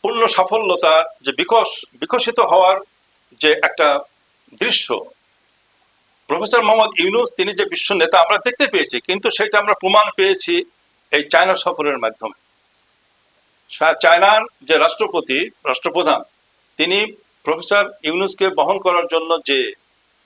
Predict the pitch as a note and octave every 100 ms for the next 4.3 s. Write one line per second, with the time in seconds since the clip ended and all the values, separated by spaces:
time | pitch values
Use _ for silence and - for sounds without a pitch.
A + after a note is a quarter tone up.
0 | _ _ _ C#3+ D#3 F#3 F#3+ E3+ - D#3
1 | A#2 G#2+ D3+ D#3+ D#3+ F#3+ - F3 - E3+
2 | D#3 E3+ B2+ - _ _ _ _ _ _
3 | _ _ _ _ F3 F3 A3+ F#3+ G3+ F#3
4 | G3 - B2